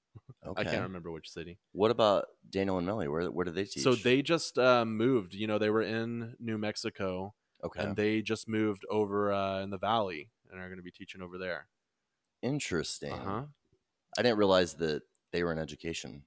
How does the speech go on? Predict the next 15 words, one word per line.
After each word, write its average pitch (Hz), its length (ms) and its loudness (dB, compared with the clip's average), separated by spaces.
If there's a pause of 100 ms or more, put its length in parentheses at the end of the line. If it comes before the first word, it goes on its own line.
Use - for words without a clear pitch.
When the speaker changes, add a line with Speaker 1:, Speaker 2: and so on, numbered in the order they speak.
(140)
Speaker 1:
Yep. 180 140 -16 (680)
Yep. 117 200 -4 (160)
Uh, 95 320 -6
P - 140 -12
E. 107 360 -10 (420)
And, 92 540 -8 (180)
uh, 85 340 -6
Melly 98 320 -6
is 92 100 -10
gonna 92 180 -10
be 87 280 -12
teaching 98 320 -12
English 110 380 -8
this - 200 -14
year 85 220 -10